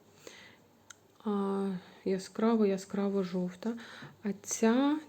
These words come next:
червона із білим. Чи рожева з білим. Мабуть, червона з білим така. Дуже мені сподобалися кущі. Такі, знаєте, от таке мощне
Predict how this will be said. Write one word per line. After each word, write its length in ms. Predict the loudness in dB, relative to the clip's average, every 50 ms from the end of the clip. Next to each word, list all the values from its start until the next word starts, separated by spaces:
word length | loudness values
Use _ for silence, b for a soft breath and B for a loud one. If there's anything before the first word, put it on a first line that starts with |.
| -6 -4
червона 840 | 0 6 6 8 8 6 6 6 6 6 6 6 6 6 4 4 0 -2 -4 0
із 460 | 2 4 6 6 6 4 2 0 -2
білим. 680 | 0 2 2 4 4 4 4 4 4 2 2 0 -2 -4 -12 -20 _ _ _ _ _ _ _ _ -10
Чи 200 | -8 -2 -2 0
рожева 460 | 2 2 0 0 0 0 2 2 2 0
з 100 | 0 2
білим. 500 | 2 4 4 4 2 2 0 -2 -4 -8 -12 -18 B B B B B B B B B -2
Мабуть, 280 | 0 2 4 4 2 2
червона 560 | 4 4 4 4 6 6 4 4 6 4 2
з 100 | 2 0
білим 400 | 2 4 4 4 4 2 0 0
така. 380 | -2 -4 -6 -4 -4 -4 -4 -6 -8 -14 -20 B B B B B B B B B -2
Дуже 340 | 4 8 8 8 8 8
мені 240 | 6 6 6 6 4
сподобалися 920 | 2 4 2 2 6 6 4 6 6 4 4 4 2 2 2 2 2 2 0 -4 -12 -6
кущі. 640 | -4 -2 0 0 0 0 2 2 2 2 2 0 -2 B B B B B B B B B B
Такі, 560 | _ 0 0 0 0 4 4 6 6 6 4 2
знаєте, 440 | 2 2 6 6 6 6 6 4
от 180 | 2 2 2 2
таке 240 | 0 -2 0 2 2
мощне 720 | 4 4 4 4 4 2 2 0 -2 -2 -4 -4 -4 -4